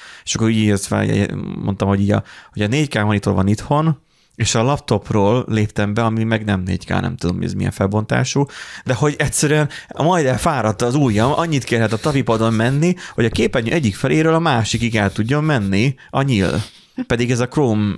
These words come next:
Remote Desktopon csináltam. És úgy is olyan hosszú volt az útja <laughs> az egérnek,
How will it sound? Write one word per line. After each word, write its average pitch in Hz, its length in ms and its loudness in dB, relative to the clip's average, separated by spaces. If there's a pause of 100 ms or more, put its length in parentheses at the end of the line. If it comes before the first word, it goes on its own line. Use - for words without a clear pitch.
Remote 104 340 2
Desktopon 98 520 -2
csináltam. 92 580 -4 (840)
És - 240 -2
úgy 131 260 4
is 147 280 0
olyan 143 280 0
hosszú 127 400 2
volt 101 220 2
az 110 120 -2
útja 127 540 2 (180)
<laughs> 294 160 0
az 120 180 -2
egérnek, 113 600 0